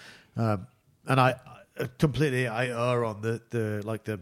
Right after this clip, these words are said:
kind of more minimalist German interior design of those four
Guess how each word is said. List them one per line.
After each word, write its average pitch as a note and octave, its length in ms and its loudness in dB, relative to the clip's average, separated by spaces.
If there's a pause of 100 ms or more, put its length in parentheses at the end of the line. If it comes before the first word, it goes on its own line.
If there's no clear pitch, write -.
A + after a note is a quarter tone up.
(160)
kind A#2 180 -6
of A2 80 -8
more G#2+ 160 -6
minimalist G#2+ 840 -6
German G#2 480 -4
interior G2+ 540 -4
design G2 640 -10 (260)
of - 180 -16
those G2+ 340 -6
four A2 420 -6